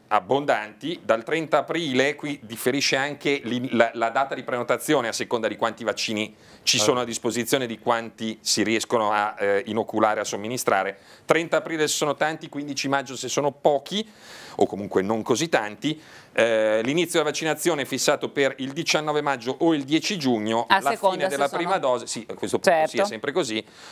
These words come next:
Speaker 1: eh, la fine della somministrazione della prima dose, sette giugno se va molto bene, sedici luglio se va male,
Speaker 3: Qua la
Speaker 1: comunque va
Speaker 3: forbice
Speaker 1: meno
Speaker 3: si
Speaker 1: bene.
Speaker 3: allarga.
Speaker 1: Sì. Sotto i cinquanta anni,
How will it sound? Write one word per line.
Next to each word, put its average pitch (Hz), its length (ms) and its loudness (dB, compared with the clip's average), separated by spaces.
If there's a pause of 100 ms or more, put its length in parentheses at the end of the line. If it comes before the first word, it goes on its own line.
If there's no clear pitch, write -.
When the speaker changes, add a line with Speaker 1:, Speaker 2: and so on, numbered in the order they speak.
(140)
Speaker 1:
eh, 113 320 4
la 135 120 2
fine 151 240 -4
della 123 240 2
somministrazione 135 520 -4
della 147 140 -2
prima 175 160 0
dose, 110 200 0
sette 160 360 -2
giugno 123 440 2
se 135 280 0
va 110 140 2
molto 120 320 -2
bene, 98 500 -2
sedici 127 500 0
luglio 98 300 0
se 95 360 0
va 98 160 2
male, 92 340 -2
Speaker 3:
Qua 208 140 6
la 202 120 0
Speaker 1:
comunque - 0 - (140)
va 190 60 4 (120)
Speaker 3:
forbice 196 120 -6
Speaker 1:
meno 185 100 -2
Speaker 3:
si - 80 2
Speaker 1:
bene. 175 120 4
Speaker 3:
allarga. 147 540 0 (100)
Speaker 1:
Sì. 98 300 0 (680)
Sotto - 480 2
i 139 60 -6
cinquanta 185 540 -2
anni, 170 400 -4